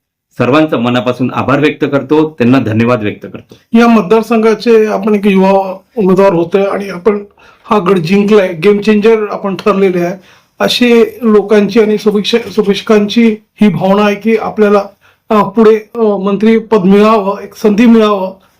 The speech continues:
Speaker 2: मंत्रिमंडळामध्ये, त्याबद्दल आपण काय म्हणणार?
Speaker 1: नाही, बघा, आता मला एक तरुण चेहरा म्हणून पक्षाने संधी दिली आणि मी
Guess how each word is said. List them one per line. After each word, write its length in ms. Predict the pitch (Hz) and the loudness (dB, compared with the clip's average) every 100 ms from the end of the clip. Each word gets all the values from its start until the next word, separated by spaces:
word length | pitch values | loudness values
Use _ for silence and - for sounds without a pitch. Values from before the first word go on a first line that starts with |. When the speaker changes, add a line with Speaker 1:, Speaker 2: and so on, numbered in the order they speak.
| - | -2
Speaker 2:
मंत्रिमंडळामध्ये, 840 | 196 196 185 180 185 175 170 196 | 0 0 0 0 0 0 0 -4
त्याबद्दल 400 | 190 220 214 220 | -2 -2 0 -2
आपण 200 | 202 196 | -2 -2
काय 180 | 202 170 | -4 -4
म्हणणार? 320 | 156 139 - - _ _ _ _ _ _ - | -6 -10 -16 -20 _ _ _ _ _ _ 0
Speaker 1:
नाही, 220 | 160 113 | 0 0
बघा, 260 | 117 127 127 | -2 0 0
आता 260 | 123 143 | -2 0
मला 300 | 143 131 143 | 2 2 2
एक 220 | 151 151 _ _ _ _ | 0 -2 _ _ _ _
तरुण 280 | 135 135 156 | 0 2 2
चेहरा 260 | 151 139 139 | 2 0 2
म्हणून 320 | 139 147 139 | 2 0 0
पक्षाने 400 | 127 - 135 131 | -2 0 0 2
संधी 280 | 131 117 135 | 2 2 2
दिली 400 | 131 139 147 - _ - | 2 2 0 -4 _ -4
आणि 260 | 131 147 | 2 2
मी 440 | 151 156 160 165 | 4 4 4 2